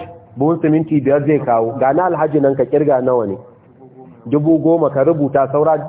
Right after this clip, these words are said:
kana cikin kwamitin dubu hamsin ne, Alhaji? To, ka ga yanda mun samu mutum uku. Dama mutum nawa muke nema su dubu hamsin, hamsin?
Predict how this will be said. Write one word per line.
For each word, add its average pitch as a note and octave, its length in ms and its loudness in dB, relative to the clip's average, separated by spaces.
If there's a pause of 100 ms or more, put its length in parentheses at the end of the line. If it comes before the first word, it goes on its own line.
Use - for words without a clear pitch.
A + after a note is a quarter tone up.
(220)
kana G3+ 240 0
cikin G3 400 0 (180)
kwamitin F3 360 0
dubu E3+ 160 0
hamsin E3+ 320 0
ne, E3+ 60 2
Alhaji? D#3 360 0 (760)
To, A#2+ 220 0 (460)
ka D3 140 0
ga F#3 80 2
yanda F3 160 2
mun E3+ 160 2
samu D#3 260 0
mutum D3 260 -4
uku. C3 260 -6 (260)
Dama F3+ 260 0
mutum F3 300 0
nawa E3 120 2
muke D#3+ 200 0
nema D3+ 260 0
su C#3+ 80 -4
dubu C#3+ 180 -2
hamsin, C#3+ 280 -2
hamsin? C3 300 -6